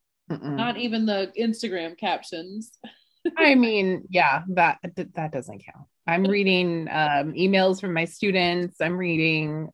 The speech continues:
Speaker 1: Instagram captions. I'm reading things like that. I do not have a book in my life right now. I tried.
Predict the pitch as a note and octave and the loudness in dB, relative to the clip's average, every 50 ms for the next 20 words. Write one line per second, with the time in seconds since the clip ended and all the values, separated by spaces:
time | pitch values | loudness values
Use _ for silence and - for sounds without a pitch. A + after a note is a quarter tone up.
0 | _ F#3 F#3 F#3 - - G3+ F#3+ F#3+ F3 F3+ F#3 F#3 F#3 D#3+ D#3 - - - E3 | _ -4 -4 -2 -2 -2 0 2 2 2 2 0 2 2 2 2 0 -4 -4 -4
1 | D#3 D#3+ D3+ D3+ D3+ D3+ D3+ D3+ - - B2+ E3 F3 F3+ E3+ D#3+ D#3 D3 D3 D3 | -2 -2 -2 -4 -4 -6 -8 -8 -6 -4 -4 -2 -2 -2 -2 -2 -2 -2 -2 -4
2 | C#3+ D3 D3 C#3+ D3+ - _ _ _ _ - - _ _ _ _ _ _ _ _ | -4 -4 -6 -6 -8 -12 _ _ _ _ -20 -20 _ _ _ _ _ _ _ _
3 | _ _ _ _ _ _ _ _ _ - - F#3 E3 D#3 D#3+ - C#3+ - C3+ C3 | _ _ _ _ _ _ _ _ _ -4 -2 -2 -2 0 -2 -2 -2 0 0 0
4 | C3 - - - E3+ F3+ E3+ E3+ F3+ D#3+ E3+ D#3 D3+ C#3 - - C#3+ - C3+ C3 | 0 0 -2 0 2 2 2 2 0 -2 -2 -2 -2 -2 -2 -4 -4 -4 -4 -2
5 | - C#3 C3+ - - D3 D3+ C3+ C3 D3 - C#3 E3 - - E3 - - D#3+ C#3 | -2 -2 -2 -2 -4 -4 -4 -4 -4 -2 -2 -2 -2 -2 -4 -4 -4 -4 -2 -2
6 | D3+ F3 - - F#3 B3 B3 - - C#4 C#4 D#4 C4 E3+ D3+ D#3 E3 F3+ | -2 -2 0 2 2 2 2 2 4 4 6 6 6 4 4 0 -2 -6